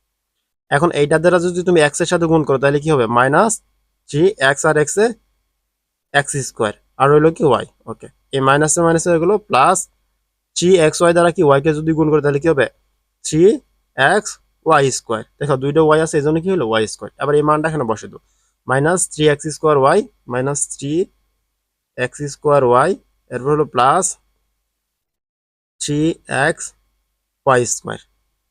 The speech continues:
তাই না? এইটাই না? হ্যাঁ, অবশ্যই এইটাই। এবার তুমি দেখো, এবার একটু এইভাবে লিখে নাও, দেখো, এক্স,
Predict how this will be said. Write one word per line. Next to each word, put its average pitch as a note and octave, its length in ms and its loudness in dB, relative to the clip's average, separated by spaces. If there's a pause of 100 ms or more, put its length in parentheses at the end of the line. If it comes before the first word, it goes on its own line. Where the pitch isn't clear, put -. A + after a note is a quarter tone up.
(240)
তাই C#3+ 100 0
না? F3 100 2
এইটাই C#3+ 280 0
না? F#3+ 100 2 (120)
হ্যাঁ, G#2 240 -10
অবশ্যই C3 260 -6
এইটাই। G#2+ 240 -6 (1040)
এবার F3+ 380 4 (1800)
তুমি D#3+ 120 -2
দেখো, D#3 240 2 (100)
এবার D3 200 -2
একটু C#3+ 200 -4
এইভাবে B2+ 260 2
লিখে A#2 180 -4
নাও, B2 120 -4
দেখো, A#2+ 280 -8 (420)
এক্স, - 260 -6